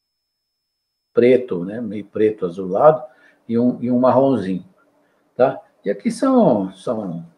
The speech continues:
são adesivos aí de fruta do mercado, da feira, que, que é só pra simbolizar que o avião é feito com coisa descartável mesmo. Tem o símbolo Maritaca, né, que é o meu adesivo. E,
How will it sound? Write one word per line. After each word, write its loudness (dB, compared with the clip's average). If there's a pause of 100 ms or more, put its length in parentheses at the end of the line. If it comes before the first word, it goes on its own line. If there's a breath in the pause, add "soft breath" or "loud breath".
são -2
adesivos 4
aí 4 (540 soft breath)
de -6
fruta 2
do 0
mercado, 4
da -6
feira, 6
que, -10 (440)
que -12
é -8
só -6
pra 8
simbolizar 6
que -2
o 6
avião 4
é 0
feito -2
com -6
coisa 2
descartável 0
mesmo. -12 (100)
Tem -4
o -4
símbolo 0
Maritaca, 2
né, -4
que -4
é 0
o -2
meu -2
adesivo. -2 (1160)
E, 0